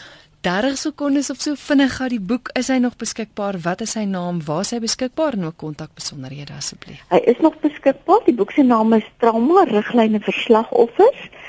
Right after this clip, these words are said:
Speaker 2: en hy is deur Naledi Uitgewers uitgegee saam met R S G. En hy's by omtrent al die boekwinkels, eh, beskikbaar en ook by Kalahari dot com.
Speaker 1: En e-posadres dalk gou?
Speaker 2: Doc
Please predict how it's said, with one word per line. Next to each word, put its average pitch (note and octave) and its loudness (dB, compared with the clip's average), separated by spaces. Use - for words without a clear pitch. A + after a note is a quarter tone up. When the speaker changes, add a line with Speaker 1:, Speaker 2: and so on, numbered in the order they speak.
Speaker 2:
en G3 -2
hy F#3+ 2
is F3+ -2
deur F#3+ 2
Naledi F3+ 6
Uitgewers A3+ 2
uitgegee - 0
saam A#3 2
met A#3+ 2
R A#3 2
S A#3+ 0
G. C4 2
En G3+ -2
hy's G3+ 2
by C4+ 2
omtrent A#3 -2
al C4+ 0
die G#4 2
boekwinkels, G#3+ 2
eh, - -2
beskikbaar A3 0
en G#3 -2
ook G3+ 0
by F3+ -4
Kalahari D3 -4
dot - -6
com. - -16
Speaker 1:
En F#3+ -8
e-posadres A#3+ -4
dalk A#3 -10
gou? F#4+ -6
Speaker 2:
Doc E3+ 0